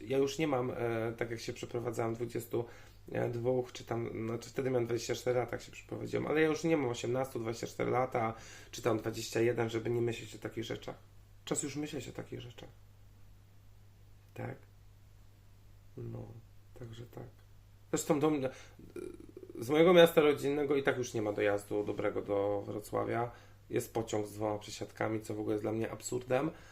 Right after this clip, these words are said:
E, nie ma już autobusów bezpośrednich, więc tak naprawdę z przesiadką podróż to jakieś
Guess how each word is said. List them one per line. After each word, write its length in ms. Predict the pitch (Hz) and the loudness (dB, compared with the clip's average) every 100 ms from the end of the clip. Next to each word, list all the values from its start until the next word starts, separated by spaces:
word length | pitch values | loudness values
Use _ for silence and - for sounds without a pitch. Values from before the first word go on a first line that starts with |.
| - - - - | -20 -20 -20 -8
E, 720 | 120 120 117 117 113 113 117 | -4 -2 0 2 2 2 2
nie 100 | 156 | 2
ma 60 | 139 | 2
już 100 | 104 | 0
autobusów 500 | 101 101 101 - 104 | -6 -8 -10 -10 -8
bezpośrednich, 880 | 104 - 104 - 101 98 104 107 110 | -10 -10 -12 -6 -6 -4 -8 -10 -10
więc 280 | 110 110 - | -8 -8 -8
tak 180 | 107 | -10
naprawdę 380 | 113 113 123 117 | -8 -4 -4 -4
z 60 | 117 | -8
przesiadką 480 | - - - - 117 | -8 -4 -4 -2 -2
podróż 400 | 127 117 117 - | -2 -4 -6 -8
to 120 | 117 | -8
jakieś 400 | 113 107 - | -8 -10 -14